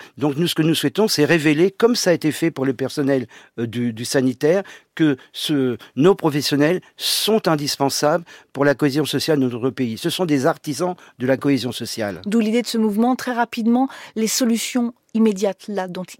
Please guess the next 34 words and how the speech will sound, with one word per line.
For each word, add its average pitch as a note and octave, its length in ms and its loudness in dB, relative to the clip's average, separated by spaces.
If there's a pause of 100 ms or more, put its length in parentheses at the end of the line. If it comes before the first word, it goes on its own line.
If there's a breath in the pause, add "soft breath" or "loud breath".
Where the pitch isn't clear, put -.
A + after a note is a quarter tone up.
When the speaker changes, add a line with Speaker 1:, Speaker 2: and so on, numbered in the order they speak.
Speaker 2:
qu'il G3 140 -10
faudrait F3 360 -6 (200)
tout G#3 100 -14
de - 80 -12
Speaker 1:
Les C#3 80 0
Speaker 2:
suite. - 80 2
Speaker 1:
solutions D#3+ 320 4
immédiates, D3 400 6
c'est D3+ 400 4 (240)
revaloriser D3+ 840 2
les B2 80 0
salaires B2 460 0 (320 soft breath)
de B2+ 100 -4
manière C3 360 4
à C3 40 -2
ce - 140 -2
que B2+ 160 0 (240 loud breath)
on A2+ 80 -6
puisse - 240 -4
permettre, D3+ 600 2
euh, B2 280 0
eh B2+ 120 -6
bien, B2 320 0
aux C3+ 120 0
gens, C#3+ 300 -2 (380 loud breath)
euh, A#2 220 -2
à - 100 -2
nos E3+ 120 6
professionnels C#3 560 0
de C3 120 0
vivre C3 300 -2
de C3+ 60 2
leur A#2+ 160 0
travail. G2 440 -6